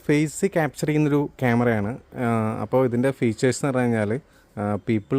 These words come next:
കൗണ്ടിങ് അടക്കം കിട്ടും. പിന്നെ ഓഫ് ഡ്യൂട്ടി ഡിറ്റക്ഷൻ, അതുപോലെ, ആ, നമുക്ക് ലൈൻ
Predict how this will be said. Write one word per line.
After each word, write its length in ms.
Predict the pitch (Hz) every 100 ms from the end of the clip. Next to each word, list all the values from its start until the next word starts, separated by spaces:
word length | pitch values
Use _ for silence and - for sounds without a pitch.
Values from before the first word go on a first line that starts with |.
| 131
കൗണ്ടിങ് 500 | 113 117 120 131 143 127
അടക്കം 220 | 110 120 101
കിട്ടും. 220 | 90 98
പിന്നെ 180 | 120 123 107 117
ഓഫ് 180 | - 131
ഡ്യൂട്ടി 220 | 127 127 120
ഡിറ്റക്ഷൻ, 440 | 104 110 101 110 98 - - _ -
അതുപോലെ, 460 | 104 110 110 107 101 - 107
ആ, 40 | 101 104
നമുക്ക് 260 | 107 113 113
ലൈൻ 220 | 104 113